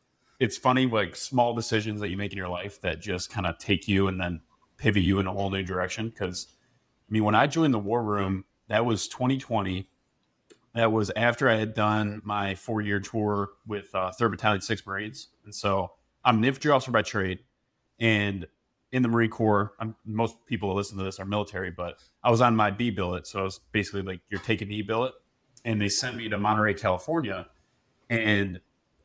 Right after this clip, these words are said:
what's out there is both the Defense Language Institute. So that's where all the people are learning different languages and whatnot. And then also Naval Postgraduate School. And so the Marine Corps sent me to go get a master's degree.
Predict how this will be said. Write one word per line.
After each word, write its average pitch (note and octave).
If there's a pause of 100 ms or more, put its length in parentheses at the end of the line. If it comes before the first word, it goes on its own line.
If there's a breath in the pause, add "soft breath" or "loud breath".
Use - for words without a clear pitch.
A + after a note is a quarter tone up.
(120)
what's B2+
out C3+
there A2
is G2
both G#2
the G#2+
Defense A#2
Language A2
Institute. G#2+
So -
that's G#2
where G2+
all G#2
the G2
people G#2
are F#2+
learning G2
different G#2+
languages G2
and G2
whatnot. F#2+
And G2+
then G2 (340)
also A#2+
Naval G#2+
Postgraduate G2+
School. F2 (240)
And G#2
so G2+ (520)
the A2+
Marine A#2+
Corps A2+
sent A#2
me G#2+
to G#2+
go G#2
get G2+
a G2
master's C3
degree. F#2+